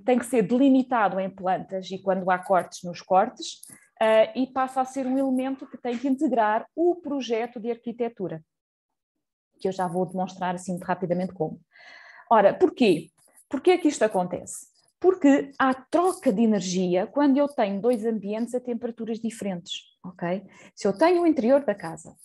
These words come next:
neste momento, o meu ateliê, que se calhar, que é cheio de calor, portanto, deve estar à vontadinha, uns vinte e dois graus. Ah, vinte e dois graus não é suportável. Vinte e cinco.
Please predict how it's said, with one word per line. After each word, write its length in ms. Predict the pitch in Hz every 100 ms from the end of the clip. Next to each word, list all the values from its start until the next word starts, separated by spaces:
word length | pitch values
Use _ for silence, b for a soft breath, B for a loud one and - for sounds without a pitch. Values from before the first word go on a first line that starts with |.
| B B -
neste 180 | 226 226
momento, 280 | 233 262 247
o 0 |
meu 120 | 233
ateliê, 400 | 233 233 226 269
que 80 | 277
se 80 | -
calhar, 380 | 208 214 247 254
que 220 | 233 185
é 0 |
cheio 180 | - 196
de 80 |
calor, 240 | - 240 262
portanto, 280 | - 214 214
deve 140 | 196
estar 220 | - 220
à 80 | 202
vontadinha, 540 | 180 185 196 240 220
uns 200 | 180 180
vinte 300 | 165 185 262
e 60 | 220
dois 180 | 240 170
graus. 400 | - _ B B B B B B B
Ah, 480 | 226 233 220 214 214 208
vinte 180 | 294 277
e 80 |
dois 160 | 262 254
graus 260 | 254 285 240
não 120 | 247
é 20 |
suportável. 640 | 247 202 - 160 160 151
Vinte 200 | 196 285
e 20 | 262
cinco. 340 | 233 165 -